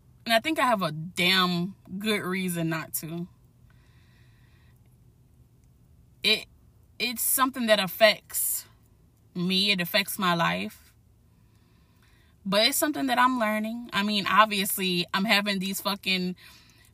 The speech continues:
tower moments. <laughs> And if you don't know, um, anything about a tower moment, I'm,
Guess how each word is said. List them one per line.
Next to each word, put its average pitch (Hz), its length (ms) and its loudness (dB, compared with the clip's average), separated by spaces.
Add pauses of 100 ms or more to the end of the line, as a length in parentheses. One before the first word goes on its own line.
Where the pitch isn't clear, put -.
(1500)
tower 220 400 6
moments. 170 840 2
<laughs> - 40 -10 (840)
And 220 140 -2
if 247 80 2
you 240 100 0
don't 226 220 4
know, 208 280 4
um, 185 580 -2 (200)
anything 208 360 -4
about 185 240 4
a 170 60 2
tower 220 280 6
moment, 175 420 -2
I'm, 185 280 -2